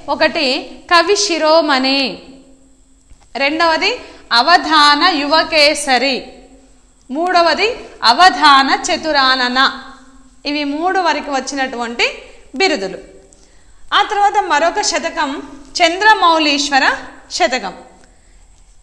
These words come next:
దీన్ని రాసినటువంటి వారు ఇమ్మడి జట్టి చంద్రయ్య. ఇది ఈజీగా గుర్తుంటది మీకు, చంద్రమౌళి, చంద్రయ్య. ఇక్కడ భాష ఇట్లా కలుస్తుంది కాబట్టి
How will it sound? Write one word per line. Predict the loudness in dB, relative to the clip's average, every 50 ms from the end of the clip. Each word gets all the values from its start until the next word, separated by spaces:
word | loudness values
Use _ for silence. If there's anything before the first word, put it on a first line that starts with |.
| _ _ -20 _ _ -20 -20 -20 -20 -4 0
దీన్ని | 0 0 2 2
రాసినటువంటి | 4 4 4 2 0 0 -2 -2 -2 0 -2 -2 -2 0 2
వారు | 4 6 6 6 4 2 -2
ఇమ్మడి | -6 -4 0 2 2 2 2
జట్టి | 2 0 0 0 0 0 0 0 0 -2 -8 -10 -4 0
చంద్రయ్య. | 0 2 2 2 2 2 2 2 0 -2 -4 -6 -10 -6
ఇది | -2 0 2 2
ఈజీగా | 2 2 2 2 2
గుర్తుంటది | 0 -2 -4 -6 -6 -2 0 0 2 2
మీకు, | 2 0 -2 -2
చంద్రమౌళి, | -4 -4 -2 -2 -2 -2 0 2 2 2 2 2 2 2 2 0 -2 -2
చంద్రయ్య. | 0 0 0 0 2 2 2 2 2 2 4 4 4 2 0 -4 -10 -16 -16 -6
ఇక్కడ | -2 -2 0
భాష | 2 2 2 2 2 2 -2
ఇట్లా | -4 0 0 2
కలుస్తుంది | 2 2 2 0 -2 -6 -6 -6 -4 0
కాబట్టి | 0 0 0 0 0 0 0